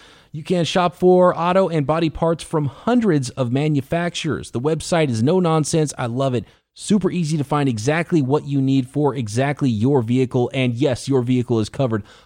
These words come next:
Unbelievable amount of vehicles from every make and model, dating back to since before anybody who was listening to this podcast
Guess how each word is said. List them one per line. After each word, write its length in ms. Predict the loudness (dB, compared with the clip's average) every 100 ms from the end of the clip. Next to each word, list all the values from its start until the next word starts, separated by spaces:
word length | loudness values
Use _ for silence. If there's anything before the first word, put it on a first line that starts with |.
| _ _
Unbelievable 1400 | -4 -2 0 0 2 2 2 0 0 0 2 2 0 -2 _ _ _ _ -6
amount 400 | -2 0 -2 -4 _ _ _ _
of 100 | -6
vehicles 600 | -2 0 0 0 -2 -4 -12 _ _ _ _
from 220 | -8 -6 -4
every 260 | -2 0 2
make 240 | 0 0
and 100 | 0
model, 480 | 2 2 0 -4 -8 _ _ _ _ _ _ -4
dating 260 | -2 0
back 240 | 0 -2 0
to 300 | 2 2 2
since 200 | -2 -2
before 380 | -2 2 2 2
anybody 420 | 0 2 2 2
who 100 | 2
was 140 | 2
listening 340 | 0 0 0 0
to 40 |
this 140 | 0
podcast 540 | 0 -4 -2 -2 -2